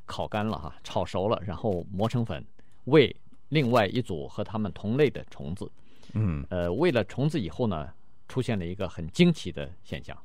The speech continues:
Speaker 2: 注意呢，是另外一组虫子把前面那个经过训练的怕光的虫子给吃掉了，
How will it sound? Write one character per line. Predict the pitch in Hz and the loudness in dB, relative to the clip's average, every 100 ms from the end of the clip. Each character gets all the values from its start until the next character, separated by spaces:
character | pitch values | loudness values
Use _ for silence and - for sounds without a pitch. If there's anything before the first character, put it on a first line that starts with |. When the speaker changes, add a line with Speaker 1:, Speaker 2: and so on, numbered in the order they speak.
| - - - - - | -12 -14 -14 -12 -4
Speaker 2:
注 | 127 147 | 4 8
意 | 123 | 10
呢， | 113 | 10
是 | 101 120 | 10 8
另 | 139 185 | 10 12
外 | 170 147 | 12 12
一 | 123 | 12
组 | 104 98 90 | 8 4 2
虫 | - 117 | 6 8
子 | 135 113 | 8 8
把 | 95 | 6
前 | 90 - 127 | 6 6 10
面 | 156 | 10
那 | 139 | 10
个 | 104 | 8
经 | 98 160 | 6 8
过 | 135 120 | 10 10
训 | - 160 | 10 8
练 | 139 123 | 10 10
的 | 95 | 8
怕 | - 156 | 10 12
光 | 110 143 | 12 12
的 | 143 | 12
虫 | - 104 | 8 6
子 | 107 | 4
给 | 90 | 2
吃 | - 147 | 2 10
掉 | 147 | 12
了， | 98 | 12